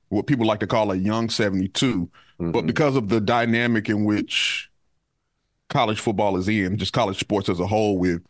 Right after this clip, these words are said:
Speaker 1: transfer
Speaker 2: Yeah.
Speaker 1: portal, N I L, not only are you recruiting high school guys, but you're recruiting, you're re-recruiting your own guys to be able to stay.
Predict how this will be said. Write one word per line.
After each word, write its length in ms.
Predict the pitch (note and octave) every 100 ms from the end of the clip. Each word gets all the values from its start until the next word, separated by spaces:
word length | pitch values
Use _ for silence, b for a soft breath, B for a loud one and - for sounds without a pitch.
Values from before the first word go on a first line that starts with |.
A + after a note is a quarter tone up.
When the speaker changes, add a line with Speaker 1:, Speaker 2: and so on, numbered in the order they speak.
| _ _ _ -
Speaker 1:
transfer 380 | B2+ A#2 D#2 F#2+
Speaker 2:
Yeah. 60 |
Speaker 1:
portal, 440 | - G2 D#2+ - -
N 160 | A#2 A2+
I 380 | G#2+ F#2+ A#2 A#2
L, 260 | F#2+ F2+ - _
not 180 | A2+ -
only 340 | C3 C3+ B2+
are 100 | A2+
you 460 | A2 A#2 A#2 A2+ A2+ _ _ _ _
recruiting 840 | G2 G#2 - D3 C#3+ B2+ A2+ G2 F#2+ _ _ _ _ - _ _ _ _ _ _
high 120 | D3
school 260 | E3+ C3 A2+
guys, 540 | F#2+ F2 D2+ D#2+ F#2 - _ _ _
but 160 | - -
you're 100 | D3+
recruiting, 440 | A2+ - G#3 F3
you're 280 | A2+ A#2 A#2
re-recruiting 720 | F#2 E3 A3 C3+ - C3+ A#2
your 140 | G#2 -
own 260 | C#3 E3 B2
guys 540 | D#2+ - - F#2+ - _ _ _ - _ _ _
to 100 | -
be 180 | G#2+ A2+
able 160 | A2 F#2+
to 60 |
stay. 440 | - - D3 -